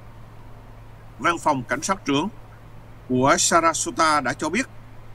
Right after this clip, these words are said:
nạn nhân tử vong tại hiện trường. Văn phòng cảnh sát trưởng đang làm việc với Ủy ban Bảo tồn động vật hoang dã và cá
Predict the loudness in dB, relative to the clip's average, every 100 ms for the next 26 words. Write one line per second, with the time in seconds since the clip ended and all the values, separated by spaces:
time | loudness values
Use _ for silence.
0 | -4 2 2 2 0 0 2 2 4 4
1 | 2 -2 2 2 4 0 2 0 -2 -8
2 | -18 -18 -18 -18 -4 4 4 4 -2 -2
3 | -2 -2 -2 0 0 4 4 4 2 4
4 | 4 4 -4 -18 -6 -4 4 4 6 4
5 | 4 2 0 0 -2 0 0 2 0 0
6 | 2 2 4 4 6 4 -2 -16 -18 -18
7 | -10 2 4 4 2 4 4 4